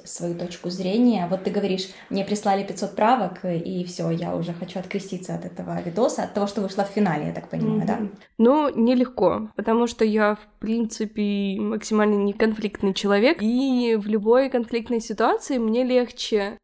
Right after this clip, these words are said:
Speaker 2: даже если я знаю, что я на сто процентов права, и что человек, который по ту сторону конфликта, не прав, и он поступает неправильно, мне легче остаться со своей правдой, пойти уйти в другую комнату,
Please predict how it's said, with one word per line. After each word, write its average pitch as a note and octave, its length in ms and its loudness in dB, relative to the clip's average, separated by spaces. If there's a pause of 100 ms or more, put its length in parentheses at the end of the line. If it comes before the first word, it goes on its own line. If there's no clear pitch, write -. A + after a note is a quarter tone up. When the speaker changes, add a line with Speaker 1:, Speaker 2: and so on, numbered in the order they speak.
(160)
Speaker 2:
даже A#3+ 360 8
если A3 240 2
я G#3 80 2
знаю, G#3 280 4
что G3+ 160 -4
я G3+ 60 0
на G#3 80 -2
сто D4 200 -2
процентов A#3+ 500 -2
права, F#3+ 460 -2 (220)
и G#3 100 -4
что G#3+ 200 -8
человек, A3 440 2
который G3+ 500 -2 (560)
по A3+ 140 4
ту A3+ 100 6
сторону F#3 420 0
конфликта, G#3+ 760 -2 (160)
не A3 420 6
прав, F#3+ 300 0 (260)
и G3+ 140 -4
он G#3+ 160 0
поступает G#3 500 -6
неправильно, G#3+ 840 2 (340)
мне A3+ 360 4
легче G#3 440 2
остаться G#3 440 -2
со G3+ 160 -8
своей G3+ 260 -4
правдой, B3+ 560 0
пойти G#3 520 0
уйти G#3+ 300 -2
в F#3+ 100 -2
другую G3 320 -2
комнату, D#4+ 720 4